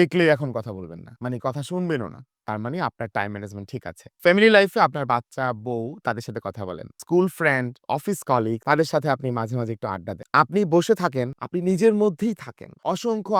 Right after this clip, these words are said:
আজে বাজে জিনিসে নিজেকে হারিয়ে ফেলেন না। আপনার আলস্য আপনার এনার্জি বাড়ায়, আপনার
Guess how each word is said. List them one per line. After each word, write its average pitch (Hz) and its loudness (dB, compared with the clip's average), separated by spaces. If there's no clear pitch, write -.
আজে 170 0
বাজে 180 -2
জিনিসে 170 -8
নিজেকে 170 -8
হারিয়ে 180 -2
ফেলেন 135 -6
না। 101 -16
আপনার 202 0
আলস্য 240 4
আপনার 160 -6
এনার্জি 160 -2
বাড়ায়, 92 -8
আপনার 147 2